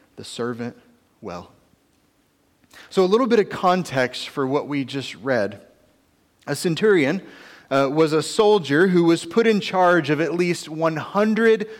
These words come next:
other soldiers. Now, in the Gospels, Matthew, Mark, Luke, and John, as well as the book of Acts,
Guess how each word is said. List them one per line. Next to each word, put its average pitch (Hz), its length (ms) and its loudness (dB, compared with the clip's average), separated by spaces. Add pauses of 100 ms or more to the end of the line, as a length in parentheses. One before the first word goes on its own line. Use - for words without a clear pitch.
(220)
other 175 600 2
soldiers. 117 640 -4 (680)
Now, 151 80 -4
in 180 160 0
the 165 80 2
Gospels, 170 720 0
Matthew, 151 480 -2
Mark, 135 360 0
Luke, 139 240 -4
and 120 100 -4
John, 131 340 -2
as 123 140 -4
well 160 220 2
as 151 120 -2
the 135 100 -6
book 165 200 -4
of 131 100 -2
Acts, 147 400 0